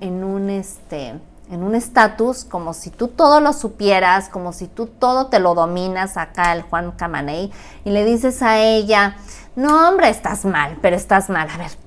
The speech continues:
yo te voy a decir ahorita cómo tú puedes hacer esto, el otro, aquello", y, o sea,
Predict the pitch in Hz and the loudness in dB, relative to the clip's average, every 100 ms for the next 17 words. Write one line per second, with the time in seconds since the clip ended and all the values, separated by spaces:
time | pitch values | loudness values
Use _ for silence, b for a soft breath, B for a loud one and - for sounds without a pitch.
0 | - 220 202 226 262 269 247 220 202 208 | -12 -6 2 2 4 6 6 6 4 2
1 | 196 196 208 - 208 226 262 247 214 202 | 2 2 0 4 4 6 0 2 2 2
2 | 196 - 190 202 208 220 190 196 180 190 | -2 0 4 4 4 2 4 2 0 2
3 | 190 202 226 208 185 170 175 180 165 | 2 2 2 2 2 0 -2 -2 -4